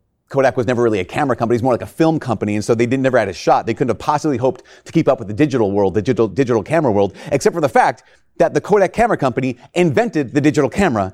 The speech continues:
back in nineteen seventy-five, before anyone had even thought of digital cameras.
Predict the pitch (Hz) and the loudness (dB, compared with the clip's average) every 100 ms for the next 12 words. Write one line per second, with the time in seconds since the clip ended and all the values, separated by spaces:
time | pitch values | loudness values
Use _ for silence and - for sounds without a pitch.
0 | - 160 156 147 170 165 151 - 120 110 | -4 -2 0 0 -2 -2 -2 0 0 -2
1 | 139 101 - _ _ _ _ _ _ _ | -4 -4 -8 _ _ _ _ _ _ _
2 | _ - 175 190 190 202 175 165 165 156 | _ -2 0 2 2 2 2 2 0 -2
3 | 135 262 226 143 139 127 123 131 123 120 | -2 0 2 0 -4 0 0 0 0 -2